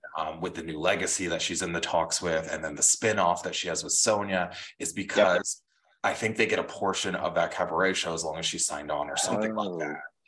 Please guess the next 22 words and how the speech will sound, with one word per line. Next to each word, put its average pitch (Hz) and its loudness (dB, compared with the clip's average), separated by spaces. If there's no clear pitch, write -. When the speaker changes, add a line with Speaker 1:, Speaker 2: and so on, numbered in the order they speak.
Speaker 1:
So 101 6
Speaker 2:
even, 85 -6
wow. 80 2
Speaker 1:
she 208 -2
makes 202 -6
good - 2
money 87 2
on 76 2
it. 71 -8
And 101 2
Speaker 2:
Yeah. 98 8
Speaker 1:
for - -8
her, 92 2
she's 123 0
been 131 4
doing 101 2
this 90 0
since 85 -2
twenty 98 -2
seventeen. 87 -2
You 117 0
know, 90 4